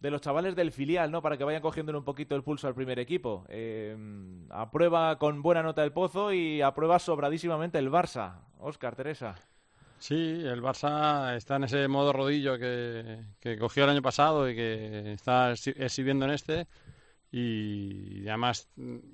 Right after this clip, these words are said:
Speaker 2: tuvo en cierto modo la, la ventaja de que el, el calendario era inverso, que su primer partido, su partido más complicado era el primero, lo sacó y a partir de ahí pudo,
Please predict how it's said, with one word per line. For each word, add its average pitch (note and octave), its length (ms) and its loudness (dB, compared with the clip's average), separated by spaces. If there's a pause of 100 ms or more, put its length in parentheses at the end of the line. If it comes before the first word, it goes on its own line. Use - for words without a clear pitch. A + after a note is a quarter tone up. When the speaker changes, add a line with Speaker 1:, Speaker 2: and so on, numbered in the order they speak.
(140)
Speaker 2:
tuvo C3+ 540 4
en C3+ 100 0
cierto C#3+ 320 4
modo D3 320 6
la, C#3+ 240 6
la C#3 180 4
ventaja C#3 500 2
de A#2 140 0
que A2 240 -2
el, G#2 360 -12 (180)
el A2 400 -8
calendario B2 840 2
era B2+ 220 2
inverso, C3+ 380 0
que C3 100 -2
su A2 140 -8
primer A2+ 160 -4
partido, A#2 640 -2 (440)
su - 140 -8
partido A#2+ 280 -2
más B2 80 -2
complicado B2+ 340 2
era B2+ 100 4
el A#2 60 -2
primero, C3+ 360 2
lo C#3+ 120 4
sacó C#3 520 4
y A#2+ 120 0
a G#2+ 60 -2
partir A2 220 -4
de A#2+ 80 2
ahí A#2 60 2
pudo, A2 880 0